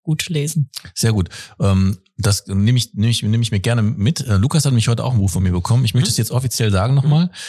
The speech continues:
Speaker 1: Mhm.
Speaker 2: Ähm, wir machen jetzt, wir haben es jetzt neu eingeführt. Das haben wir aus einem anderen Podcast,
Speaker 3: Mhm.
Speaker 2: äh, entnommen.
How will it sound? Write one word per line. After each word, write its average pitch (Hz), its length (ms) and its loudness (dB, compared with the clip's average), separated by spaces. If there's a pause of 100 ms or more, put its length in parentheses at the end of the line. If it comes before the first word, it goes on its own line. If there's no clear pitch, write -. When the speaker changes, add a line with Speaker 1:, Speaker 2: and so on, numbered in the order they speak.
(140)
Speaker 1:
Mhm. 180 140 -2
Speaker 2:
Ähm, 104 300 2 (140)
wir 110 120 2
machen 123 260 2
jetzt, 110 280 -2
wir 110 40 2
haben 107 60 2
es 107 100 0
jetzt - 160 -2
neu 107 140 2
eingeführt. 139 400 -2
Das 107 120 -2
haben 107 120 2
wir 104 80 2
aus 98 100 -2
einem 101 100 -2
anderen 120 180 2
Podcast, 120 500 -2
Speaker 3:
Mhm. - 60 -2
Speaker 2:
äh, 101 180 2
entnommen. 110 460 2